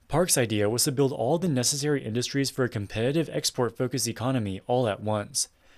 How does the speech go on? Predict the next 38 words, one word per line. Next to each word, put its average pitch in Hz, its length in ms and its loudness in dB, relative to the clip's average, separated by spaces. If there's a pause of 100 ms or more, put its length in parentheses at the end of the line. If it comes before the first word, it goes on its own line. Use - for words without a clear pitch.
So - 180 2
he 127 100 8
went 156 200 0
to 185 80 0
the 156 100 0
heads 135 260 -2
of 113 60 -6
the 110 100 0
largest 131 500 2
family-run 127 460 0
companies 127 420 -2
in 123 80 -2
the 104 60 -4
country 104 500 -6
and 107 140 -2
made 110 220 0
them 127 140 0
an 101 100 -2
offer. 98 520 -6 (500)
Each 180 260 0
one 165 180 2
of 139 60 0
them 110 160 0
would 113 100 -2
be 120 120 2
assigned 123 300 0
a 120 60 0
specific 139 480 -2
industry 135 500 -2
which 123 280 -4
Park 147 220 -2
viewed 127 220 -4
as 135 120 0
strategically 139 540 -2
important 120 440 -2
for 113 100 -2
Korea's 110 360 -4
development. 104 680 -2